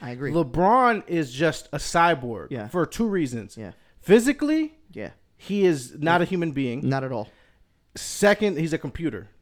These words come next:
Speaker 2: He just
Speaker 1: Super
Speaker 2: calculates
Speaker 1: smart.
Speaker 2: what's the best
Speaker 1: Very
Speaker 2: move
Speaker 1: smart.
Speaker 2: in a
Speaker 1: You know
Speaker 2: particular scenario.
Speaker 1: what I always thought of LeBron?
Speaker 2: It's like he knows the fucking shot percentage for Kyle Korver in the corner.
Speaker 1: Right.
Speaker 2: Like, before he even passes
Speaker 1: Or
Speaker 2: him the
Speaker 1: not
Speaker 2: ball.
Speaker 1: even,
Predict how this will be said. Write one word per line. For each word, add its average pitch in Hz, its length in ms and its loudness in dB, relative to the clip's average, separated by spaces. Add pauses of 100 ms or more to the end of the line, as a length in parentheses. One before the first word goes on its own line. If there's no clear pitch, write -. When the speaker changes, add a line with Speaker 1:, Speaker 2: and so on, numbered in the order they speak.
Speaker 2:
He 160 220 -6
just 160 220 0
Speaker 1:
Super - 100 -16
Speaker 2:
calculates 175 440 4
Speaker 1:
smart. 123 100 0
Speaker 2:
what's 170 180 2
the 165 100 -4
best 156 540 -4
Speaker 1:
Very 151 160 -4
Speaker 2:
move 160 60 0
Speaker 1:
smart. 151 240 -2
Speaker 2:
in 143 100 -2
a 135 40 -2
Speaker 1:
You 135 40 -4
know - 60 -20
Speaker 2:
particular 147 420 -8
scenario. 185 320 -6
Speaker 1:
what 285 80 0
I 226 80 4
always 175 240 0
thought 170 180 -4
of 165 100 -2 (100)
LeBron? 131 100 -4
Speaker 2:
It's 139 120 0
like 269 100 6
he 277 100 0
knows 233 240 2
the 202 60 -6
fucking 202 300 -4
shot 196 280 2
percentage 151 380 -2
for 135 80 -8
Kyle 165 240 2
Korver 160 340 -4
in 135 60 -6
the 123 60 -6
corner. 143 380 -6
Speaker 1:
Right. 139 280 -2 (140)
Speaker 2:
Like, 170 200 0
before 202 340 4
he 220 60 6
even 196 200 2
passes 196 340 6
Speaker 1:
Or - 20 -2
Speaker 2:
him 175 60 -2
the 165 80 2
Speaker 1:
not 226 140 6
Speaker 2:
ball. 143 180 4
Speaker 1:
even, 156 140 -4